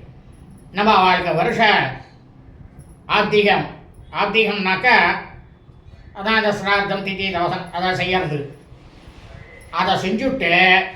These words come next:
உடனடியாக கையால போய் நம்ம கொடுக்கணும் அப்படின்னுட்டு சாஸ்திரமானது சொல்லியிருக்கு.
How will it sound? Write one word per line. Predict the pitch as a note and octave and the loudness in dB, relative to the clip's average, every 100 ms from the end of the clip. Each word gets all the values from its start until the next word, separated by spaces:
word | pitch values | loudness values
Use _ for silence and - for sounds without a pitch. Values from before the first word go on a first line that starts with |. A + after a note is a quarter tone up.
| - | -12
உடனடியாக | C#3 F#3 G#3+ A#3+ A#3+ A#3+ A#3+ A#3+ B3 B3+ | -4 0 2 4 4 4 4 4 4 2
கையால | B3+ G#3 A3 A3+ G#3+ | 2 0 2 2 0
போய் | G#3 A3 | 0 -2
நம்ம | G3+ G3 | -4 -6
கொடுக்கணும் | G3+ G3+ F#3+ F3 E3 B2+ - - - - - - - - - - | -6 -6 -6 -6 -8 -10 -16 -20 -20 -20 -20 -20 -20 -20 -20 -10
அப்படின்னுட்டு | D3+ - G#3 G3+ F3 E3+ A#3 A#3 D#3+ - - - - | -8 -6 -2 -2 -2 -2 0 2 2 -2 -12 -14 -6
சாஸ்திரமானது | F3+ G#3+ A#3+ G#3+ F#3+ F3 D3+ - | -4 -4 -4 -4 -4 -4 -4 -4
சொல்லியிருக்கு. | D#3+ F3 F3 - | -6 -4 -6 -6